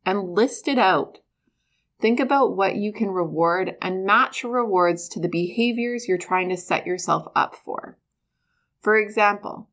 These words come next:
if I wake up at eight thirty A M every day this week, I get to reward myself with one sleep-in day this weekend. Okay, so we've identified the benchmarks and we've got some rewards lined up to sustain our success.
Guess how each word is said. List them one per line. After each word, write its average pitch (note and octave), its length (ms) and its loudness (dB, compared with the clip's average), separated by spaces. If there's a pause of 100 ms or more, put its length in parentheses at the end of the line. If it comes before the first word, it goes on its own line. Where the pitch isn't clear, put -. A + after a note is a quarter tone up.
if F#3 160 -2
I F#3 160 6
wake G#3+ 220 -2
up F#3+ 120 -2
at D#3 140 -4
eight E3+ 220 0
thirty F#3+ 440 2
A F3 60 4
M D3+ 180 2 (120)
every E3 260 2
day G3+ 160 6
this A#3+ 260 0
week, - 400 -2 (160)
I E3+ 100 2
get D#3 280 -2
to F#3+ 140 -4
reward A3 400 2
myself F#3 480 0
with E3 120 -2
one F3+ 380 0
sleep-in G3+ 640 -2
day D#3 420 0
this D3 220 -4
weekend. - 500 -6 (1400)
Okay, - 360 0 (160)
so G3 120 4
we've G#3 140 2
identified B3 580 2
the C#4+ 80 0
benchmarks - 840 -2 (140)
and E3 140 0
we've E3+ 160 2
got - 280 2
some G#3+ 140 -4
rewards F#3+ 520 0
lined F3 220 2
up D#3 180 0
to E3 140 -6
sustain E3 400 -2
our D#3+ 120 2
success. - 680 -4